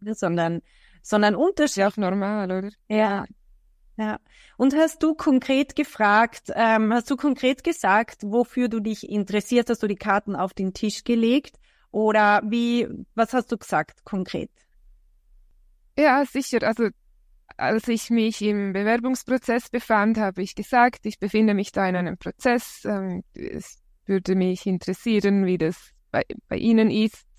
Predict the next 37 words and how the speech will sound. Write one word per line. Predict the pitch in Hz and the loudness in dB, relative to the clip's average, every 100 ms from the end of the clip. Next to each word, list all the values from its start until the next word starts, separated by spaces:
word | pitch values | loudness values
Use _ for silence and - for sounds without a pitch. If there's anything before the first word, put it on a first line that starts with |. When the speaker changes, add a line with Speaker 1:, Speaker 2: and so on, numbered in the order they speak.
| _ _ - _ - | _ _ -20 _ -14
Speaker 1:
ähm, | 196 - 180 - _ | -10 -8 -8 -12 _
oder | - - - _ _ _ | -12 -12 -14 _ _ _
können | - 180 170 | -4 -4 -2
Sie | 180 | -4
mir | |
Tipps | 170 233 220 - | -2 -4 -4 0
geben, | 214 196 190 190 208 | 4 4 4 2 0
so | 214 | -2
etwas. | 190 - 202 _ _ - _ _ _ _ - | -4 -4 -8 _ _ -20 _ _ _ _ -4
Und | 208 208 | 0 0
Speaker 2:
Mhm. | |
Speaker 1:
sonst | 185 226 226 240 247 - _ _ - | 2 6 6 6 0 -4 _ _ -2
aber | 208 208 190 208 - | 2 2 2 0 0
auch | 196 196 196 196 202 _ _ _ - | 0 2 0 -2 -6 _ _ _ -8
habe | 202 196 190 | -2 0 -2
ich, | - | -4
wie | 220 | -2
gesagt, | 214 - 208 202 - | -2 0 0 0 -4
ja, | - 196 | -2 0
ich, | 190 180 - | 0 -4 -10
ich | - - | -12 -4
habe | 185 185 | -2 0
Interesse, | 190 233 240 247 - 220 | -2 0 0 0 -2 0
in | 208 208 | 2 0
diese | 202 202 | 0 -2
Richtung | 196 214 - 196 | -4 -4 -4 -6
zu | - 214 | -4 -2
gehen, | 233 226 220 220 214 220 _ _ _ - | 2 4 2 2 -2 -4 _ _ _ -8
worauf | 185 147 - | -4 -4 -4
kann | 196 | -6
ich | 185 - | -4 0
achten, | 220 - - 208 202 202 202 - _ - | 0 -2 -6 -2 0 0 -2 -8 _ -20
falls | 180 - 185 - | -10 -8 -8 -4
Sie | 196 | -2
da | 196 | 0
etwas | 180 - - | 0 -2 -4
hören, | 226 214 196 190 190 | 0 2 2 2 0